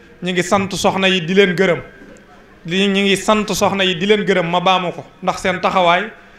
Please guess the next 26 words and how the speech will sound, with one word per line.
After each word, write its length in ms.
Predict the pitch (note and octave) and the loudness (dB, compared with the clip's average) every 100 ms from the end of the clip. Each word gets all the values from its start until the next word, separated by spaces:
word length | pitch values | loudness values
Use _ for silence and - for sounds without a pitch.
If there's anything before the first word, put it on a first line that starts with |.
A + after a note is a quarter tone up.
| - - | -20 -6
ak 140 | E3 D#3 | -4 -2
seen 300 | - F#3+ F#3 | 0 0 0
pësteef 480 | G3+ G3 - F#3 F#3 - - - - - | -2 0 2 2 0 -8 -20 -20 -20 -8
ak 160 | F3+ E3 | -6 -4
seenu 300 | - G3 F#3+ E3+ | -2 -2 -2 0
dogu 280 | F#3+ F3+ G#3 G#3 | 0 2 -2 -4
ci 80 | F#3+ | -8
liggéey 320 | E3+ E3 D#3 | -4 -2 -4
bi. 120 | D3+ - - - - - | -6 -12 -20 -20 -20 -8
Ñu 100 | F#3 | 0
ngi 120 | F#3 | 0
sant 220 | F#3 G3+ G3 | 0 -2 -2
dongay 440 | F3+ F#3+ F#3+ F3+ F3 | 0 2 2 0 2
tarbiya 440 | F#3+ F3+ F#3+ F#3 | -2 -2 -2 -2
yi, 200 | F#3 G#3 - - - - - - - - - - - - - | -2 -6 -14 -20 -20 -20 -20 -20 -20 -20 -20 -20 -20 -20 -6
ñoom 320 | F#3 G3 F3+ | -2 0 2
ñépp 220 | G3 G3+ F#3 | 2 0 0
bàyyiwuñu 500 | F3+ F3+ E3+ E3 D#3+ | 0 0 -2 -6 -2
kenn. 260 | F3+ F#3 - - _ - - - - - - - - | -2 -2 -10 -20 _ -20 -20 -20 -20 -20 -20 -18 -14
Di 280 | F3+ F3+ G#3 - - - - - - - - - - - - - - - - | -4 -4 -4 -12 -18 -20 -20 -20 -6 -4 -4 -6 -14 -16 -12 -12 -12 -16 -14
sant 360 | - - F#3+ F#3 F#3+ F#3 - | -6 -2 -2 0 -4 -4 -12
Serigne 320 | - G#3+ G3 | -2 0 0
Abdou 180 | F3 F3 | -4 0
Lahad 300 | E3+ F3+ D#3+ | 0 0 0
Gueye 220 | F3 A#2+ - - - - - - A2 F#2+ - - - F#2+ G2+ - - - - | -2 -2 -10 -20 -20 -20 -20 -20 -20 -20 -20 -20 -20 -20 -20 -20 -20 -20 -2
ak 220 | F3 F3 | -2 -2